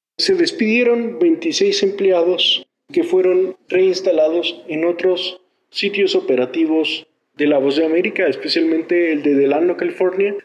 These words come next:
y el de Greenville, en Carolina del Norte, además de ser absorbidos algunos pocos por el propio consulado norteamericano en Belice.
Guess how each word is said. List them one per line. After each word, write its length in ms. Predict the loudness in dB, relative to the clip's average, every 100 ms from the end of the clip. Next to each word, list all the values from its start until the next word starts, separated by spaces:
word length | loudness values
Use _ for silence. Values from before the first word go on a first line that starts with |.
| -2
y 100 | -2
el 80 | 0
de 100 | 0
Greenville, 580 | 2 0 0 -2 -2
en 120 | -2 0
Carolina 520 | 0 2 2 2 2
del 180 | 2 2
Norte, 360 | -2 -4 -8 _ _ _ -2
además 520 | 2 2 2 0 0
de 100 | 0
ser 220 | 0 0
absorbidos 680 | -2 -2 -2 0 0 -2 -12 -20 _ -4
algunos 420 | 0 4 2 0
pocos 580 | 0 -2 -2 -4 -6 -10 _ _ _ _ -4
por 160 | -2 2
el 160 | 2
propio 880 | 2 0 0 0 0 0 -2 -8 -4
consulado 580 | 0 0 2 0 2 0
norteamericano 960 | 0 0 2 2 0 -2 -2 -2 -6 -14 _ _ _ -2
en 160 | 2
Belice. 380 | 2 0 -2 -8